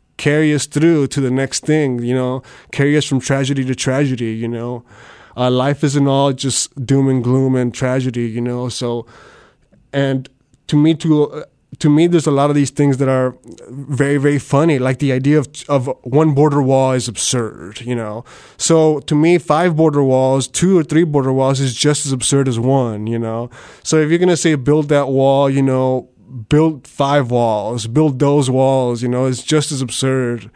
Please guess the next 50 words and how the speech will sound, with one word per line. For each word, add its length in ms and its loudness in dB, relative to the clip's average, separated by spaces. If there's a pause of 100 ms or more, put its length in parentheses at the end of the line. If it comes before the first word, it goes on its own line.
(220)
as, 440 -4 (880)
as 280 0
one. 460 2
So 480 -2 (800)
all 140 2
these, 320 2
uh, 160 -2 (160)
uh, 120 -4
policies 680 -2
and 80 0
everything 260 -2
are 60 0
usually 280 0
really 280 0
absurd 580 0
if 100 -6
you 100 -2
kinda 240 -2
lay 180 0
them 180 -2
down, 360 -2
you 100 -4
know. 240 -4 (420)
If 160 -2
you 180 6
look 280 4
at 100 -2
the 80 2
things, 380 0
like, 160 -2
the 80 -6
president 500 0
or 80 2
anybody 380 0
says, 440 0
it's 120 -2
super 420 0
absurd, 840 0
you 80 0
know, 140 2
and 100 0
people 220 0
t-, 240 -10
take 220 -4
it 180 -4
very, 220 -2
very 240 -2
seriously 600 -2
because 440 -4
of 320 -6